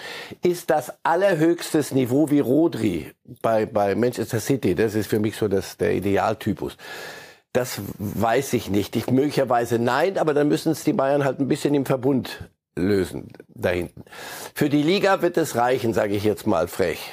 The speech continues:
Ja, sonst würde man sie nicht als Meisterschaftsfavorit ständig vor sich hertragen.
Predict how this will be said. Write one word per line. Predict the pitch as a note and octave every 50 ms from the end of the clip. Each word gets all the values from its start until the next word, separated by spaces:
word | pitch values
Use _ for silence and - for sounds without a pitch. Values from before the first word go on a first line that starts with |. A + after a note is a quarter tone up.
| - - - -
Ja, | G2 A2+ B2+ C3+
sonst | B2 A#2 A2 - -
würde | B2 A2+ A#2+
man | A#2+ A2+ G2
sie | A#2 A2
nicht | A2+ G2 A#2
als | G#2 G#2+ - -
Meisterschaftsfavorit | G#2 G#2+ A2 - A#2 G2+ - G2 - - - G#2 F#2 F#2+ F2+ G2+ F#2+ -
ständig | - - G#2 F#2+ F2+ F#2+ F#2 - - - - G2+ - -
vor | - G2+ G2
sich | F#2+ F#2+ -
hertragen. | - A2+ A#2 - F#2+ F2+ F#2 F2+ G2 A2